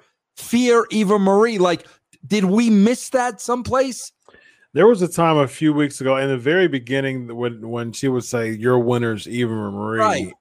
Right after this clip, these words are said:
Speaker 1: right.
Speaker 2: was like, uh, <clears throat> okay, I'm, I'm trying to kind
Speaker 1: Belittle.
Speaker 2: of, like,
Speaker 1: Belittle.
Speaker 2: get, yeah,
Speaker 1: I'm
Speaker 2: I'm trying to
Speaker 1: trying to belittle.
Speaker 2: belittle her.
Speaker 1: Right.
Speaker 2: She's like my, my assistant.
Speaker 1: Right.
Speaker 2: And she's trying to make it on the main roster.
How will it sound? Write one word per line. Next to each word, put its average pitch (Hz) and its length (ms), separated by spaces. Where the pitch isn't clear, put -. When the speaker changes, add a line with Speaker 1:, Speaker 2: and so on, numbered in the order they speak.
Speaker 1:
right. 131 180
Speaker 2:
was 110 160
like, 120 300
uh, 107 440
<clears throat> - 40
okay, 120 400
I'm, 123 160
I'm 120 200
trying 127 520
to 110 400
kind 220 280
Speaker 1:
Belittle. 254 300
Speaker 2:
of, - 60
like, 107 160
Speaker 1:
Belittle. 220 460
Speaker 2:
get, - 80
yeah, 147 60
Speaker 1:
I'm 139 60
Speaker 2:
I'm 139 60
trying - 0
to - 0
Speaker 1:
trying 180 180
to 170 40
belittle. 151 300
Speaker 2:
belittle 143 120
her. 123 360
Speaker 1:
Right. 120 80
Speaker 2:
She's 143 180
like 135 260
my, 127 320
my 120 340
assistant. 113 680
Speaker 1:
Right. 139 180
Speaker 2:
And 131 100
she's 156 280
trying 147 260
to 135 80
make 131 420
it 117 160
on 127 220
the 117 100
main 120 340
roster. 107 640